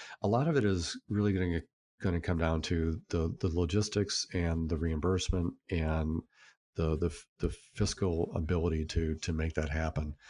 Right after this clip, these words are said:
Um, you know, because we are, we are a global, uh, world now, uh, we could be providing those kind of services with providers here in the United States for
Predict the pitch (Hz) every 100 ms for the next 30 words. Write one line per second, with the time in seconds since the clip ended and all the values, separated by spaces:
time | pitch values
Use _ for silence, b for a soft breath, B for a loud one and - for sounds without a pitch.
0 | B B B 85 80 78 78 80 _ b
1 | b _ 95 87 82 90 - 95 104 110
2 | 110 107 98 98 98 92 - - 92 92
3 | 95 90 85 92 92 92 87 85 - _
4 | - 95 82 80 78 78 - 92 95 95
5 | 85 78 76 78 B B B B 85 80
6 | 80 78 - _ _ _ _ _ _ _
7 | _ _ - 107 95 101 - 104 98 92
8 | 92 85 90 90 90 87 92 92 - 87
9 | 85 98 85 87 92 85 80 - 90 82
10 | - B B B B - 87 85 87 87
11 | - 95 90 85 85 82 82 - 110 104
12 | 95 - - 95 85 82 82